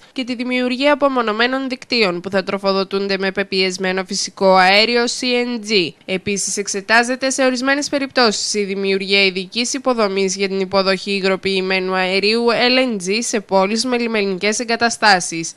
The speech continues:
Σύμφωνα με τα όσα έχουν ήδη γίνει γνωστά από την πλευρά της δέπα αλλά και από το αρμόδιο Υπουργείο Περιβάλλοντος και Ενέργειας, οι πρώτες πόλεις που θα επιδιωχθεί να τροφοδοτηθούν με φυσικό αέριο χωρίς να συνδεθούν με τους αγωγούς μεταφοράς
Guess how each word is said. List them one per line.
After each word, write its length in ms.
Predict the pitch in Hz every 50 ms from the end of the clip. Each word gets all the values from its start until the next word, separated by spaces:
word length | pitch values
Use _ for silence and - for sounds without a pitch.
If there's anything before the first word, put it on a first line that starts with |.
| _ _
Σύμφωνα 460 | - - - 294 294 294 320 311 311
με 100 | 302 294
τα 160 | 269 269 269
όσα 180 | 285 277 - 294
έχουν 260 | 285 277 277 294 285
ήδη 200 | 285 285 277 285
γίνει 240 | 262 269 277 277 285
γνωστά 440 | 277 277 269 269 254 - 254 214 196
από 160 | 180 190 196
την 120 | 185 190
πλευρά 380 | 185 190 196 185 196 196 196 190
της 200 | - 190 185 175
δέπα 440 | 175 196 208 220 220 - 247 247 254
αλλά 180 | 247 247 247
και 120 | 240 247 233
από 180 | 214 214 208
το 100 | 202 196
αρμόδιο 520 | 196 196 190 196 214 233 247 240 254 269 269
Υπουργείο 440 | 254 240 233 233 220 226 220 247 254
Περιβάλλοντος 760 | 247 262 262 254 254 233 240 233 220 196 180 165 170 180 -
και 120 | - - 185
Ενέργειας, 680 | 180 180 180 180 190 190 202 214 214 233 254 254 - - -
οι 100 | 240 233
πρώτες 400 | - 277 285 294 285 311 294 -
πόλεις 320 | 302 285 294 294 294 285
που 100 | - 311
θα 140 | 285 285 262
επιδιωχθεί 480 | 226 240 220 226 220 220 220 - 262 254
να 140 | 269 285 269
τροφοδοτηθούν 760 | 262 269 254 - 247 226 220 208 214 220 - 247 254 269
με 120 | 269 277 269
φυσικό 440 | - 262 233 - - 208 - 240 254
αέριο 600 | 262 262 262 254 233 214 196 180 180 180 180 185
χωρίς 460 | - 196 190 190 202 247 262 247 262
να 140 | 277 277 262
συνδεθούν 540 | - 277 254 233 208 202 - 190 196 190
με 100 | 190 185
τους 160 | 185 180 - 202
αγωγούς 500 | 185 190 190 190 185 185 190 196 185 180
μεταφοράς 720 | 185 180 - 185 185 - 190 185 185 214 226 254 - -